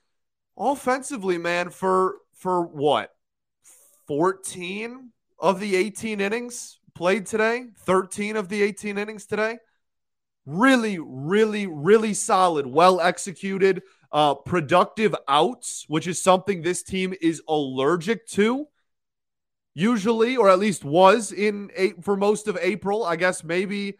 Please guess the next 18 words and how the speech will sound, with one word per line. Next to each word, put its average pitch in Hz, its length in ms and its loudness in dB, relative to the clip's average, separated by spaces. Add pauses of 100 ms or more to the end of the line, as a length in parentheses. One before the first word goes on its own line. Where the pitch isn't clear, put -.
(180)
I 160 120 -4
shouldn't 190 340 -4
say 170 320 -2
is. 165 360 2
We 160 120 -10
got 165 200 2
more 165 200 -2
baseball 165 520 -2
played 160 300 -6
than 151 140 -6
we 143 100 -10
don't. 139 380 -6 (840)
But 170 100 2
in 196 160 2
April, 185 540 -2
this, 190 240 -2
this 185 260 -2
team 214 460 -10